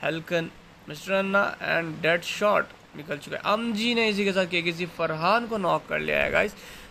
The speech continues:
तो केकेसी के note कर यहाँ पे close in करेंगे towards जीएमडी। जीएमडी भी काफ़ी close है। अ, जीएमडी के members यहाँ पे पानी cross कर रहे हैं, नॉक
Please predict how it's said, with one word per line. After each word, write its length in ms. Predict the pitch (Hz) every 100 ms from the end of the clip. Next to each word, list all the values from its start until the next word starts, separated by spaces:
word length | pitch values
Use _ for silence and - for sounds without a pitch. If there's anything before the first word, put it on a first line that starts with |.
| - 185
तो 180 | 160 - - - -
केकेसी 360 | 170 175 196 196
के 100 | 214
note 300 | 208 214 208
कर 120 | 220
यहाँ 200 | 226 220
पे 100 | 208
close 320 | 202 190 185
in 120 | 190
करेंगे 380 | 180 175 175 175
towards 460 | 170 156 165 190 165
जीएमडी। 800 | 147 190 - - 185 185 202 160
जीएमडी 720 | 147 143 160 110 165 165 170
भी 100 | 170
काफ़ी 380 | 160 160 156 180
close 420 | 185 202 220 226
है। 200 | 226 220 - - - - -
अ, 140 | 190 196
जीएमडी 320 | 196 233 233
के 60 |
members 320 | 233 233 233 226
यहाँ 220 | 226 226
पे 380 | 220 233 220 208
पानी 200 | 214 214
cross 220 | 208 196
कर 140 | 202
रहे 120 | 190
हैं, 60 | 190
नॉक 380 | 180 190 220